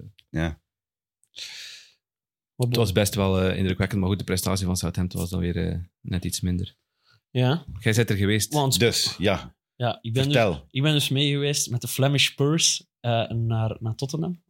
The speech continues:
Speaker 2: Het was een avontuur. Het was echt belachelijk vroeg opstaan, vier uur dertig. Mijn eerste pint was binnen om acht uur dertig 's ochtends. Mijn tweede om kwart voor negen 's ochtends. Dan heb ik een dutje gedaan in de auto.
Speaker 1: Dat, dat heb ik gezien.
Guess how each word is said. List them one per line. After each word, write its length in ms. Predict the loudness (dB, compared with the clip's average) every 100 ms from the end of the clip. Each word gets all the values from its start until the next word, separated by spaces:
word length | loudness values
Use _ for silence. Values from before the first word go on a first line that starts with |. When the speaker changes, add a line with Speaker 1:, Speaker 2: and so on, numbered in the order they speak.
| _
Speaker 2:
Het 160 | -12 -2
was 160 | 0
een 80 | 2
avontuur. 460 | 0 0 -2 0 -2
Het 160 | -4 -8
was 220 | -6 -4
echt 240 | -4 -4
belachelijk 440 | -2 -2 0 -2 -4
vroeg 200 | -2 -2
opstaan, 440 | -2 -2 -2 -2
vier 220 | -2 -2
uur 160 | 0 0
dertig. 440 | -2 -2 -4 -8 -14 _ _ _ _
Mijn 180 | -4 0
eerste 300 | 2 2 0
pint 220 | 0 0
was 180 | 2 0
binnen 220 | 0 2
om 120 | 2 0
acht 240 | -2 -4
uur 280 | -2 -2 -2
dertig 340 | 0 -2 0 -2
's 80 | -2
ochtends. 560 | -2 -4 -2 -4 -8 _ _ _ _ _
Mijn 180 | -2 -2
tweede 460 | 2 2 4 2
om 200 | 0 -4
kwart 200 | -2 -2 0
voor 100 | -2
negen 280 | 0 0
's 100 | 0
ochtends. 560 | -4 -6 -10 -10 -12 -14 _ _ -2
Dan 120 | 2 2
heb 100 | 2
ik 100 | 2
een 100 | 0
dutje 260 | 2 0
gedaan 260 | 0 2 2
in 80 | 4
de 40 |
auto. 280 | 2 2 -2 -4 _ _
Speaker 1:
Dat, 280 | -2 0 -2 -4
dat 140 | -4 -2
heb 120 | -2
ik 100 | -4
gezien. 400 | -2 -2 -4